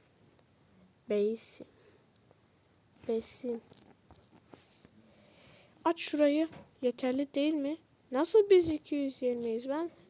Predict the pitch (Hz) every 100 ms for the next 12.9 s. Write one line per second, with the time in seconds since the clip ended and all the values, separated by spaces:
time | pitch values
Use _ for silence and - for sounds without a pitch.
0 | - - 311 311 302 311 320 330 262 233
1 | 247 - 311 269 - - 247 294 254 233
2 | 277 254 - 254 233 233 262 247 - -
3 | - - - - - _ _ _ _ -
4 | - _ - - - - - 233 247 262
5 | 254 240 233 233 233 - 240 226 240 233
6 | - 247 233 233 233 233 262 294 - -
7 | - _ _ - - - _ _ - -
8 | 233 226 220 240 240 302 320 277 277 349
9 | 349 311 262 233 208 180 196 - - -
10 | - - - - - _ _ _ - 262
11 | 302 311 285 - - 269 262 262 262 269
12 | 269 247 277 247 - 202 233 -